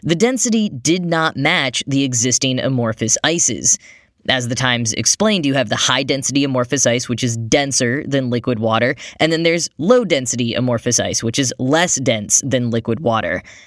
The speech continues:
This ice the team encountered had almost the exact same density as liquid water.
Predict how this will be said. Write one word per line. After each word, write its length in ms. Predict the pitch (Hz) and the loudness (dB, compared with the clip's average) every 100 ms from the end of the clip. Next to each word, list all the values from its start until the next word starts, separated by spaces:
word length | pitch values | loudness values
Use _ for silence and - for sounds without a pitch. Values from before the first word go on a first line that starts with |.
| _ _ - | _ _ -4
This 400 | 127 180 247 - | 2 2 2 0
ice 320 | 175 214 - | 0 0 0
the 100 | 147 | 0
team 300 | - 160 143 | 0 0 0
encountered 580 | 131 131 139 175 214 196 - - | -2 0 0 0 -2 -4 -12 -8
had 180 | - 175 | -2 0
almost 400 | 196 202 196 139 | 0 0 -2 -2
the 240 | 156 165 - | -2 -2 0
exact 720 | 156 135 120 135 151 156 - - | -2 0 0 2 2 0 -4 0
same 680 | - - 160 202 208 156 123 123 | 2 4 2 2 2 -2 -4 -2
density 640 | 127 120 - 113 110 101 - | 0 0 0 0 -4 -6 -4
as 260 | 131 131 113 | -2 -2 -2
liquid 360 | 123 123 120 | -2 0 -2
water. 420 | 170 117 95 85 | 0 0 -2 -4